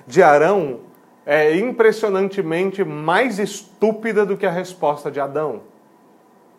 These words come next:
Ele diz o seguinte, "Eles me questionaram isso, então eu lhes respondi: 'Quem tiver enfeites de ouro,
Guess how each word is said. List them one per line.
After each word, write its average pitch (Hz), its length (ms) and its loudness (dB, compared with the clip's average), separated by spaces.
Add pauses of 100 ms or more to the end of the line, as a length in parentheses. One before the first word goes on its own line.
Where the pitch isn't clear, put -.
(520)
Ele 131 140 -4
diz 190 220 -6
o - 20 -6
seguinte, 208 500 -6 (1400)
"Eles 185 220 2
me 214 100 4
questionaram 226 720 8
isso, 269 240 2
então 220 200 8
eu 262 60 6
lhes 233 160 4
respondi: 208 720 2 (420)
'Quem 262 220 6
tiver 240 360 8
enfeites 233 560 4
de 175 160 2
ouro, 202 540 6